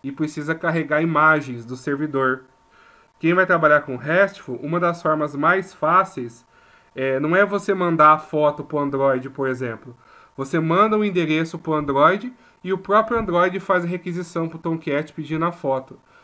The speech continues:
Acaba ficando mais leve a aplicação. Tá, só que tá, em todos tá aparecendo a foto do Vegeta. Vamos alterar então agora. Agora eu quero que apareça a foto certa.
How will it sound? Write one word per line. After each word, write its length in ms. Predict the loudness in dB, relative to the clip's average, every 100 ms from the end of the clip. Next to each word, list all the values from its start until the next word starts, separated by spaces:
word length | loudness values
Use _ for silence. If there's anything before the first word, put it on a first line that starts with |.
| _
Acaba 360 | -14 -4 -2 -2
ficando 360 | -6 -4 -2 0
mais 320 | 2 0 0
leve 380 | 0 2 2 -2
a 40 |
aplicação. 720 | -2 -6 -2 -4 -2 -8 -8 -16 _ -20 -20 _
Tá, 340 | 2 2 0 -10 _
só 200 | -2 0
que 140 | 0 2
tá, 180 | 0 0
em 160 | -6 -6
todos 580 | 2 4 4 2 -4
tá 140 | -2 -4
aparecendo 480 | -2 -2 -2 -4 -4
a 60 |
foto 340 | -4 -4 -4 -6
do 100 | -6
Vegeta. 640 | -6 -6 -6 -4 -8 -12 -16 _ _ _
Vamos 400 | -4 -2 0 0
alterar 520 | -2 0 0 4 4 2
então 320 | 0 -2 0
agora. 480 | 0 0 0 -2 -12 _ _ -20 _
Agora 720 | 2 2 4 4 4 2 0 -6
eu 140 | -6
quero 240 | -2 0
que 80 | 0
apareça 680 | 0 0 0 0 -2 -4 -6
a 100 | -6
foto 400 | -4 -4 -4 -8
certa. 560 | -2 2 2 0 -12